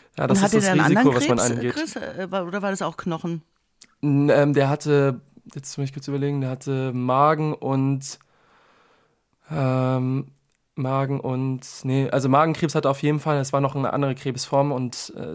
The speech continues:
Speaker 1: der wollte auch von dem einen auf den anderen Tag nicht mehr fressen, obwohl er Fressen geliebt hat. Also der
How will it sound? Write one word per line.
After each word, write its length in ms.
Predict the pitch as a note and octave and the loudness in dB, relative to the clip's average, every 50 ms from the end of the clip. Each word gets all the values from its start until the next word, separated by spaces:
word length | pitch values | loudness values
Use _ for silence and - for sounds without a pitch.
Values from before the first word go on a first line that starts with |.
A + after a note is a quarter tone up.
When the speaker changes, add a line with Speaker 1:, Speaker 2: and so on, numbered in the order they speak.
| F#2 - - - F3+ - - | -10 -12 -14 -16 -16 -12 -8
Speaker 1:
der 200 | C#3 B2+ B2+ A#2+ | -6 -4 -4 -2
wollte 300 | C3 C#3 C3+ C3 D3 - | 0 0 0 0 0 2
auch 160 | C3 D3 D3+ | 4 2 2
von 160 | - - D3 | 2 -2 -2
dem 100 | B2+ B2+ - | -2 -2 -2
einen 180 | - C3+ D3+ | -2 0 0
auf 220 | D3+ D3 - C#3 - | 0 0 0 -2 -2
den 120 | D3 C3 | -4 -2
anderen 240 | - C3+ C#3 C3+ C3+ | -2 0 0 0 -2
Tag 280 | C3+ - C#3+ C3+ C3+ - | -2 -4 -4 -4 -4 -2
nicht 200 | C#3 C3+ C3+ - | -4 -4 -2 -2
mehr 100 | C3 B2 | -4 -4
fressen, 440 | - - C#3 C#3 - - F3 F#3 F3+ | -4 -4 -6 -4 -2 -2 -4 -4 -6
obwohl 280 | - C3 - C3+ B2+ B2 | -8 -8 -4 -2 0 0
er 80 | B2 | 0
Fressen 420 | - - D3 C3+ - - C3 B2+ A#2+ | 0 -2 -6 -6 -4 -2 -2 -2 -2
geliebt 380 | C3+ A#2+ A#2+ C#3+ C3+ - - | -2 -4 -4 -4 -8 -8 -10
hat. 180 | F3 F#3+ - - _ _ _ - G#3+ G#3 D#3+ | -12 -12 -12 -16 _ _ _ -8 -8 -8 -6
Also 120 | C#3+ B2+ A#2+ | -4 -6 -6
der 200 | G#2+ B2 B2 | -4 -6 -8